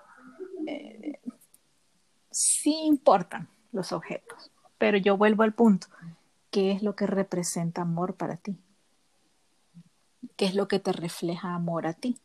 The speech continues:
Ahora, a lo mejor alguien diga, este, "Bueno, yo comparto habitación, pero sí, mi área del amor queda allí, estoy cerca, pero quizás no lo quiero hacer tan obvio".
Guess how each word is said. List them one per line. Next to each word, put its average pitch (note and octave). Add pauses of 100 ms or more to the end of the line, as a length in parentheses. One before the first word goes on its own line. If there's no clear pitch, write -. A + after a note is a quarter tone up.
(960)
Ahora, G3+
a E3+
lo E3+
mejor F#3+
alguien G3+
diga, G3+ (200)
este, F3 (380)
"Bueno, G3+
yo F#3
comparto G3+
habitación, A#3
pero G3
sí, D4+
mi G#3+
área G#3
del G3
amor G3
queda G3+ (320)
allí, A#3+ (520)
estoy G3+
cerca, A#3
pero F#3 (680)
quizás A3
no A3
lo G#3
quiero G3+
hacer G3
tan F3+
obvio". E3+